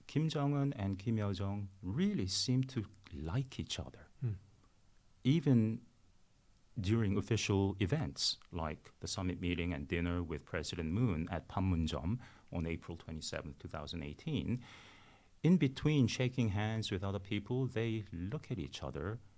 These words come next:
Speaker 1: and there's a slight message, a slight smile, as if the day is going swimmingly. So,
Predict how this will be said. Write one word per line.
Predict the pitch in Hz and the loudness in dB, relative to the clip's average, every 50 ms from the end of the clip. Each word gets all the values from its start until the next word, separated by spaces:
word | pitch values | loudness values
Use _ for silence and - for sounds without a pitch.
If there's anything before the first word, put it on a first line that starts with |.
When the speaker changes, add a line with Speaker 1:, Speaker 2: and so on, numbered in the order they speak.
| - - | -12 -6
Speaker 1:
and | 123 120 123 | -4 -2 0
there's | 127 127 120 | 0 0 -2
a | 123 | -2
slight | - - - 147 143 143 - | -4 -2 -2 -2 -2 -2 -2
message, | 110 87 90 110 117 - - - 69 65 - - - - - - | -2 0 0 0 0 0 -2 -4 -6 -6 -8 -12 -16 -16 -10 -6
a | 101 | -4
slight | 92 - - - 123 120 117 101 | -4 -2 -2 -2 -2 -2 -2 -2
smile, | - - - - 107 107 110 117 95 69 67 65 - - _ - - _ - - - - - - - - | 0 -2 0 0 0 0 0 0 0 -2 -4 -6 -12 -16 _ -20 -20 _ -20 -20 -20 -20 -20 -20 -6 0
as | 95 90 85 95 | 0 0 2 2
if | 90 87 - - - - | 0 0 -2 -10 -6 -2
the | - 95 | -2 2
day | - 92 85 82 85 85 | 4 4 4 4 2 0
is | 80 - - | -2 -2 -2
going | - 90 82 80 76 78 78 | -2 -2 0 0 -2 -4 -4
swimmingly. | 76 - - - 90 85 82 82 78 73 65 64 65 90 98 - - - - - - _ - - - - _ - _ | -4 -6 -4 -4 -2 -2 0 0 -2 -2 -4 -4 -4 -6 -6 -8 -14 -20 -20 -20 -20 _ -20 -20 -20 -20 _ -16 _
So, | - - - - 113 104 104 104 101 101 101 104 107 | -8 -6 -2 -2 0 2 2 2 2 2 0 0 -2